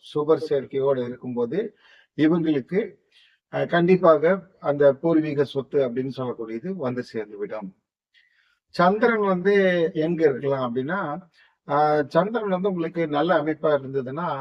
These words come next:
ஆஹ், மகரத்துல இருக்கலாம். சந்திரன் மகரத்துல இருந்ததுன்னா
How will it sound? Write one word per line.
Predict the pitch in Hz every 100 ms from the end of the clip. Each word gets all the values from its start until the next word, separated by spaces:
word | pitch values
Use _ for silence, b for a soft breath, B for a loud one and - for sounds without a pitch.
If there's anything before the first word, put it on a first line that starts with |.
| 147 b b _ -
ஆஹ், | 135 131 131 127
மகரத்துல | 139 165 214 185 147 123
இருக்கலாம். | 117 - - _ _ _ _ _ -
சந்திரன் | 147 185 214 202 165
மகரத்துல | 147 175 185 180 156
இருந்ததுன்னா | 147 147 143 139 143